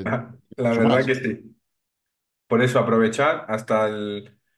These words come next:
Speaker 1: la, la siguiente formación emp-, empieza el nueve de enero y, y hasta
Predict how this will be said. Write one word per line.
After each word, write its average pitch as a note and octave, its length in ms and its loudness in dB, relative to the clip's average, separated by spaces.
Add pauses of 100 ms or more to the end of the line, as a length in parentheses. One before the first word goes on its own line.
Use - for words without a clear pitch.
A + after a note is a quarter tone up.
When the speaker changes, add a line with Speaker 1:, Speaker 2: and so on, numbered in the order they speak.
(200)
Speaker 1:
la, A2+ 300 -4
la A#2 120 -4
siguiente C3 380 -4
formación B2+ 480 -6
emp-, A2 360 -12
empieza A2+ 680 -2
el A2 140 -4
nueve A2+ 320 0
de G#2+ 100 -2
enero D3 360 -8 (840)
y, G2+ 720 -4 (100)
y G#2+ 100 -4
hasta G2+ 720 -6